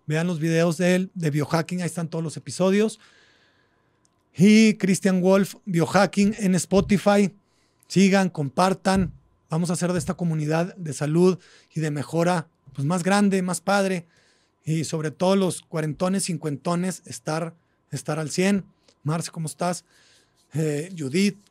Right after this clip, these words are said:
gracias a ti. Y entonces, eh, pues echarle muchas ganas, ¿sí? Echarle muchas ganas, cualquier cosa. Recuerden mis redes sociales, eh, cristian punto wolf punto es, ah, no, C W,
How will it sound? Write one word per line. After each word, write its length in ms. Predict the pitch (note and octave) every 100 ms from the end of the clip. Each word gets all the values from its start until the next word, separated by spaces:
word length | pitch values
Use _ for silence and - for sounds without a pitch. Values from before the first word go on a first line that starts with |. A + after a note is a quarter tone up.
| _ _ _ _ D#3
gracias 460 | C#3+ D#3 D3+ D#3
a 40 | C3
ti. 320 | - F3+ F3 _ - - _ _ _
Y 340 | - F3+ G3+ G#3+
entonces, 640 | F#3 - G3+ G3 G#3+ - _ _ _ _ _ _ _ _ _ -
eh, 160 | F3+
pues 160 | D#3 E3
echarle 300 | D#3+ G3 G#3+
muchas 300 | G#3 G3+ G#3
ganas, 400 | F#3 D3 A#2 - _ _
¿sí? 140 | - D3+
Echarle 320 | D3+ E3+ F3+
muchas 280 | F3+ E3+ D#3+
ganas, 320 | F3 F#3 F3+
cualquier 340 | E3 C3+ D#3
cosa. 300 | - E3+ F3+ E3
Recuerden 460 | D3+ E3 D#3+ F3 - - _ -
mis 120 | D#3+
redes 180 | E3 F3
sociales, 640 | E3 D3+ F#3 G3 F#3+ - _
eh, 340 | - E3 F3 F3
cristian 540 | E3+ E3+ - F3 F3 D#3+
punto 260 | E3+ E3
wolf 200 | D#3 D#3+
punto 340 | D3+ E3 D3+ D#3+
es, 220 | D#3 -
ah, 100 | F#3+
no, 120 | F#3 - - -
C 200 | - F#3
W, 460 | F#3+ E3+ E3 F#3+